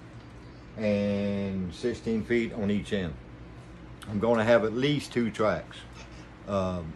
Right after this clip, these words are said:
'cause I have two now, two main lines. I have five total or six total, but my inside tracks are leaving. And I think I got a video that shows my layout,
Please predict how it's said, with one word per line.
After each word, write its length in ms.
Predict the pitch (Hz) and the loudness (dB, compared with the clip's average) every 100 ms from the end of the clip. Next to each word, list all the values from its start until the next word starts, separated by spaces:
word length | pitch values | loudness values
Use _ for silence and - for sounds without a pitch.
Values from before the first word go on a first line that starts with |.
| - | -4
'cause 160 | 110 98 | 2 2
I 120 | 98 | 4
have 220 | 107 - | 4 4
two 160 | 113 107 | 0 2
now, 360 | 98 110 120 - - - - | 2 2 0 -4 -16 -14 -6
two 140 | - | 0
main 280 | 107 104 117 | 4 4 4
lines. 380 | 113 123 123 123 - - - - | 4 4 2 -2 -8 -18 -18 -2
I 180 | 92 110 | 2 4
have 180 | 110 | 2
five 360 | - 117 117 107 | 4 4 6 4
total 360 | - 113 113 95 | 2 2 2 0
or 80 | |
six 300 | 85 110 107 | -2 0 -2
total, 320 | - 104 107 104 - - - - - - - - - - - 90 | 0 0 0 -2 -6 -16 -16 -16 -14 -16 -16 -18 -18 -16 -14 0
but 300 | 101 92 90 | 2 2 0
my 160 | 104 | 2
inside 420 | 110 120 123 110 | 4 4 4 4
tracks 340 | - 117 120 123 | 4 4 4 0
are 100 | 90 | 0
leaving. 360 | 101 113 120 120 - - - - - - - | 2 2 0 -4 -14 -16 -18 -18 -18 -18 -12
And 640 | 107 104 98 98 95 90 87 - | -2 0 0 0 -2 -4 -6 -10
I 80 | 110 | -8
think 280 | 98 156 151 | 2 4 4
I 100 | 131 | 4
got 140 | 127 | 6
a 60 | 107 | 6
video 340 | 123 107 98 | 6 6 4
that 80 | 95 | 2
shows 240 | 110 98 | 2 2
my 100 | 85 | 0
layout, 440 | 90 101 92 82 | 2 2 2 0